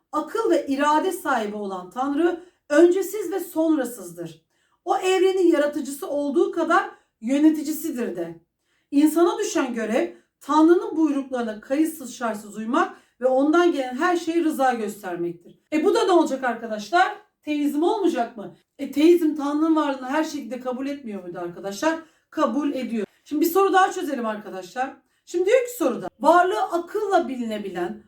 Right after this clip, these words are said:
aşkın bir Tanrı olduğunu kabul etmekle Tanrı'nın evrene aşkın olduğunu söyleyen hangisidir arkadaşlar? Deizm. Bakın burada dedik Tanrı evrene aşkındır. O yüzden de cevap ne olacak arkadaşlar burada?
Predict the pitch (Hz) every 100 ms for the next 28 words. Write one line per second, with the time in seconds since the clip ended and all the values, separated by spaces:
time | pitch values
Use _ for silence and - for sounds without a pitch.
0 | _ - 311 311 - 440 466 427 427 -
1 | - 349 370 381 403 349 349 349 349 -
2 | 330 330 339 311 - 247 254 254 190 175
3 | _ _ _ _ - 254 302 330 381 370
4 | 302 294 339 349 349 277 277 - 349 349
5 | 311 262 285 - 302 302 320 320 269 -
6 | 247 233 247 254 311 302 254 247 196 202
7 | 269 269 247 254 294 269 220 - _ 254
8 | 233 196 - 269 254 214 269 240 - -
9 | 208 180 - _ _ 254 320 311 247 233
10 | 226 233 240 277 262 226 214 202 185 190
11 | - 185 170 190 - 320 320